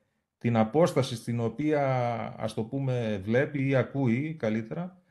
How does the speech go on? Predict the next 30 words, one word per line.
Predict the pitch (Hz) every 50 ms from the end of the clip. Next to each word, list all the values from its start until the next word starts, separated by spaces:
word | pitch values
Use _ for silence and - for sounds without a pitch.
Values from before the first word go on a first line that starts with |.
| - _ _ _ _ _ _ _
ε, | - 117 117 113 113 113 110 107 104
γιατί | 107 113 123 120 131 135 131 131 123
τα, | - 127 123 120
τα | - 120
βαρτικά | 113 113 110 - - 131
κύματα | 120 - 139 139 135 - 131
όταν | 127 123 131 120
τα | 113 120
ανιχνεύουμε | 117 113 110 113 135 135 135 139 135 139 147 147 147 143 - -
είναι | 127 127 135 135 131 127 123 123 120 117 113
πιο | 113 - 147 135
κοντά | 135 131 113 127 123 120 113
στο | 117 - 113 113 110 110 107 104 104 104 107 107 107 107
ότι | 107 107 - 107 104
ανιχνεύεις | 104 104 101 107 113 120 117 107 107 104 - - - - _ _ _ _ _
ήχο | - 113 127 135 135 165 160 156
παρά | 127 120 123 127 120
το | - 120
ότι | 110 104 -
βλέπεις | 107 98 104 98 92 87 85
φως. | - - - 101 139 165 160 - - - -
Γι' | 101
αυτό | 98 - 113 107
πολλές | 107 - - 107 104 104 98
φορές | - 113 104 98 -
λέμε | 104 104 107 104 98 - -
«ακούει | - 113 104 92 - - 123 120 113 98
ο | 92
ανιχνευτής». | 90 87 87 87 90 85 - - 147 175 170 - - - - _ _ _ _ _ _ _ _ _ _ _ -
Ε, | - 113 113 113 113 110 104 104